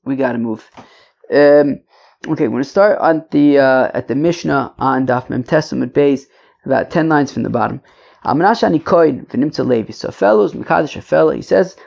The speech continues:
"Under the condition that I'm a priest." Turns out that he's a Levite. Le-, Levi v'nimtza kohen. Says, "I'm a Levi." Turns out he's a kohen. "Nosen v'nimtza mamzer, mamzer v'nimtza nosen." Says he's a nosen. Nosen is like the,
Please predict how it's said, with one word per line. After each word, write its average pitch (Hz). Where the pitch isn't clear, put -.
"Under 131
the 127
condition 185
that 165
I'm 135
a 117
priest." 131
Turns 180
out 208
that 190
he's 151
a 147
Levite. 131
Le-, 156
Levi 156
v'nimtza 135
kohen. 190
Says, 156
"I'm 131
a 131
Levi." 196
Turns 196
out 170
he's 151
a 127
kohen. 123
"Nosen 156
v'nimtza 127
mamzer, 180
mamzer 143
v'nimtza 120
nosen." 170
Says 120
he's -
a 101
nosen. 165
Nosen 143
is 139
like 131
the, 127